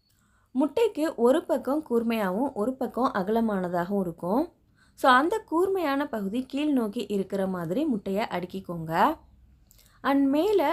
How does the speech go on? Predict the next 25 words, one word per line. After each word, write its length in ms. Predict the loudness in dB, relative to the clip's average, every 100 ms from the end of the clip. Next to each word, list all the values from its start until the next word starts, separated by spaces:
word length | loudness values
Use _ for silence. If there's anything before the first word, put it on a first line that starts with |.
| 0
லைட்டா 440 | 0 2 0 -2 -2
எண்ணெய் 300 | 0 -2 -2
தேய்ச்சி 260 | -4 -4 -4
விட்டுக்கோங்க. 520 | -6 -6 -6 -6 -2 -2
நம்ம 220 | -2 -2
சமையலுக்கு 560 | -2 -2 2 2 0 -4
யூஸ் 260 | -4 -4
பண்ற 320 | -4 -4 -4 -4
எந்த 200 | -2 0
எண்ணெய்னாலும் 480 | 2 2 2 0 -2
தேய்ச்சிக்கிறலாம். 720 | -4 -8 -10 -10 -4 0 0 -2 -10 _ -20 -20 _ _ _ _ _ _ _ _
எண்ணெய் 400 | 2 4 4 2
லைட்டா 340 | 2 2 0 -2
மட்டும் 320 | -2 -4 -4
தேய்ங்க. 320 | 0 0 0 -2 -2
அதிகமா 440 | -4 -2 0 0
தேய்ச்சிட்டிங்கன்னா, 760 | 0 -2 -4 -4 -2 -2 -2 -2 -2 -6 _ _ _ -6
நம்ம 200 | 0 0 2
எடுக்கும்போது 580 | 0 0 0 0 0 0
கை 180 | 0 2
நழுவி 320 | 4 2 -2
கீழே 280 | -4 -4 -2
விழுகிறதுக்கு 520 | 0 0 0 -4 -4
வாய்ப்பு 320 | -4 -4 -4
இருக்கு. 300 | -6 -4 -2